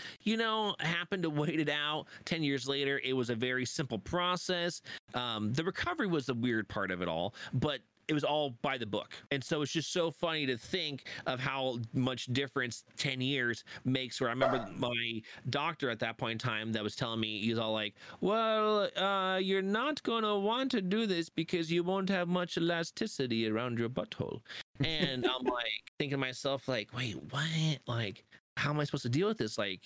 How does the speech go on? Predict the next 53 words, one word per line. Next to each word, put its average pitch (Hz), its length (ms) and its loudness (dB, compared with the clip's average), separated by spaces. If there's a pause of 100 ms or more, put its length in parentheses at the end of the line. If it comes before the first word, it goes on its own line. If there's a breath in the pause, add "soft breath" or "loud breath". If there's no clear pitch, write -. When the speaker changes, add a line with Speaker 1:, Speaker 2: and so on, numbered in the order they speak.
Speaker 1:
am 131 60 0
I - 20 -2
supposed 143 200 -4
to 143 60 0
accept - 380 -4
it, 240 160 -2
you 220 160 0
know?" 262 260 0 (320 loud breath)
Uh, 156 60 0
it's 139 140 -2
like, 147 100 -2
"Well, 156 80 2
I, 135 380 0
I, - 20 0
I 127 60 -2
could 123 120 -4
take 127 160 -4
these 107 200 0
things, 123 260 0
these 107 140 0
suppositories 110 720 -2
to 104 60 -2
go 101 140 0
ahead 104 420 -2
and 95 300 -2
lessen 107 340 -2
it." 71 140 -4 (520 loud breath)
Um, 101 440 -2 (200)
so 165 240 0 (100)
yeah, 185 180 0
just 131 200 -6
in 165 60 2
the, 160 180 2
that 151 80 0
amount 151 260 -2
of 160 60 2
ten 147 80 0
years 143 400 0 (180 loud breath)
where 135 160 2
it's 127 80 -2
like, 127 180 -2
"Oh 196 140 2
no, 139 180 2
this, 131 300 -2
the, 135 260 -2
the, 147 220 0
this 202 300 0
is 160 200 0
the 123 120 0
good 139 340 0
choice 139 340 0
to 127 120 0
do 120 360 2